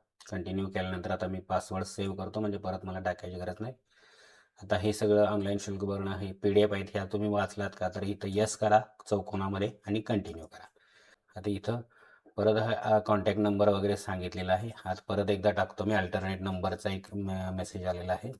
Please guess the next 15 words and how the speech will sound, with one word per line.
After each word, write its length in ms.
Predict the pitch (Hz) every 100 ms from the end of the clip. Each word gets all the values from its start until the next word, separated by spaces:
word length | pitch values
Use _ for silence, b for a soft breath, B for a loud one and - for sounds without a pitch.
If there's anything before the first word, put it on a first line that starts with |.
| B B B B B
तर 60 | 104
एखादा 320 | 107 110 113
तुमचा 300 | 113 110 120
दुसरा 340 | 110 104 107 110
नंबर 300 | 110 107 104
असेल, 440 | - 92 78 -
तर 60 | 92
तोही 280 | 101 98
तुम्ही 280 | 98 95 90
इथं 200 | 87 107 - _ _ - -
टाकून 300 | 90 - 92
ठेवा. 280 | - - 117 - b b b b b b -
ठीक 180 | 95 101
आहे, 140 | 113 -
आणि 260 | 98 107